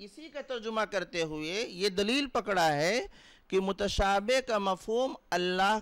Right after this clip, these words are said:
तो जानता ही है, अल्लाह के साथ साथ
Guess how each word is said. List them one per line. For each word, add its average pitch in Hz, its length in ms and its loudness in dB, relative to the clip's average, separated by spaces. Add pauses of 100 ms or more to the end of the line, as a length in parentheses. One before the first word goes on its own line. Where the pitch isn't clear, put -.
(100)
तो - 200 -8
जानता 175 540 0
ही 240 320 2
है, 214 320 2
अल्लाह 185 480 0
के 180 180 -4
साथ 156 280 0
साथ 180 420 0